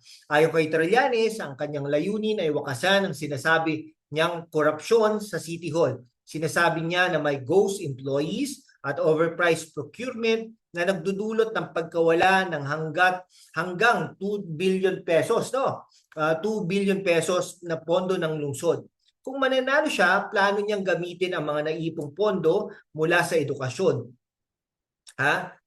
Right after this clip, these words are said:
Korupsyon para mapabuti ang serbisyo para sa mga senior citizens,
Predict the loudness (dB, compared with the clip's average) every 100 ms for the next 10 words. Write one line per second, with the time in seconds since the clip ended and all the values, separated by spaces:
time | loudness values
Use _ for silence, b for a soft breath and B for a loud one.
0 | _ -16 -2 4 4 4 2 4 4 6
1 | 6 4 0 -2 -4 -2 0 0 -2 -2
2 | -4 -2 0 2 2 2 0 -2 -2 -4
3 | -6 -6 -6 -6 -6 -6 -4 -2 -4 -10
4 | b